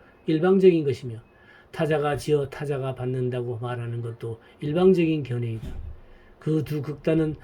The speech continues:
상대적으로 논단한 것으로 일방적으로 단정할 수는 없는 것이라고 설해. 여기서 상호 상이한 논리를 들어 두 극단의 실체성을 배척한다.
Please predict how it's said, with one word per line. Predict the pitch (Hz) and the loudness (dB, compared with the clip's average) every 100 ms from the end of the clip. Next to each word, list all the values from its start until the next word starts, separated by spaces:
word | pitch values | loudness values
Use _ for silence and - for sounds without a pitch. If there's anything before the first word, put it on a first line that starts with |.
| - | -18
상대적으로 | - 156 156 143 147 151 156 | -6 -2 0 0 0 0 0
논단한 | 151 151 147 143 139 | 0 0 0 -2 -2
것으로 | 143 120 147 139 - - - - | -4 -4 -4 -4 -6 -20 -14 -4
일방적으로 | 147 147 147 139 139 143 131 | 0 0 0 -2 -2 -4 -4
단정할 | 131 139 139 135 | -4 -4 -4 -4
수는 | 120 135 131 131 | -6 -4 -4 -4
없는 | 131 143 135 | -6 -4 -4
것이라고 | 127 120 135 120 117 | -4 -6 -8 -10 -10
설해. | - 117 110 - - - - - | -12 -12 -12 -16 -20 -20 -20 -4
여기서 | 147 143 156 | -2 -2 -4
상호 | 147 160 156 151 | -4 -4 -4 -4
상이한 | 143 156 160 156 - - - | -4 -2 0 -2 -6 -12 0
논리를 | 151 170 170 160 | 4 6 4 2
들어 | 143 156 143 - - | 0 -2 -2 -6 -14
두 | - 151 127 | -4 -4 -4
극단의 | 131 - 151 147 | -8 -2 0 0
실체성을 | 131 165 - 151 - 135 127 120 | -2 -4 -2 -4 -4 -4 -4 -4
배척한다. | 123 - 113 107 - | -6 -8 -12 -12 -14